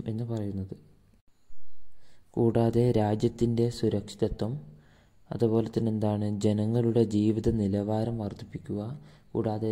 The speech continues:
രാജ്യത്തിൻ്റെ സുരക്ഷിതത്വം, ജനങ്ങളുടെ ജീവിത നിലവാരം, അതുപോലെ തന്നെ എന്താണ് അന്തർദേശീയ ക്രമം. ഓക്കെ, അപ്പോൾ അന്തർദേശീയ ക്രമം തുടങ്ങിയ നിരവധിയായ ഘടകങ്ങൾ എന്താണ് വിദേശ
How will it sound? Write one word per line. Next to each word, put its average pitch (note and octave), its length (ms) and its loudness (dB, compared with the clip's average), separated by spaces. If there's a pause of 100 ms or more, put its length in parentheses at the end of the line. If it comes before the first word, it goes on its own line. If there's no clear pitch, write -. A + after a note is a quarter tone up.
രാജ്യത്തിൻ്റെ G#2 540 -4
സുരക്ഷിതത്വം, A#2 680 -4 (100)
ജനങ്ങളുടെ A2 460 -4 (100)
ജീവിത G#2+ 380 0
നിലവാരം, A2 520 -2 (540)
അതുപോലെ A2 400 2
തന്നെ A2 160 -2
എന്താണ് G#2+ 260 -2 (140)
അന്തർദേശീയ A2+ 640 0 (140)
ക്രമം. A2 340 0 (1300)
ഓക്കെ, A2+ 220 -4
അപ്പോൾ A2+ 180 -4
അന്തർദേശീയ A#2 560 0 (100)
ക്രമം A2 300 -4 (100)
തുടങ്ങിയ G#2+ 340 -2 (120)
നിരവധിയായ A#2 680 -2 (240)
ഘടകങ്ങൾ G#2+ 520 0 (580)
എന്താണ് A2+ 340 0 (160)
വിദേശ A2 320 2